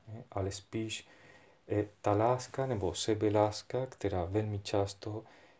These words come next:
znamená egoismus nebo sobectví. V tomto smyslu, eh,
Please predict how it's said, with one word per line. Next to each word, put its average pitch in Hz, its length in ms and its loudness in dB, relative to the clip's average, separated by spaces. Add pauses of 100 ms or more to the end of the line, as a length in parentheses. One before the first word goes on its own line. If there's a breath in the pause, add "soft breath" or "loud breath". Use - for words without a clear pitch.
(120 loud breath)
znamená 101 720 -2
egoismus 120 960 0
nebo 95 420 -2
sobectví. 92 800 -4 (960 loud breath)
V - 140 -16
tomto 117 300 2
smyslu, 117 600 2 (760 loud breath)
eh, 101 520 4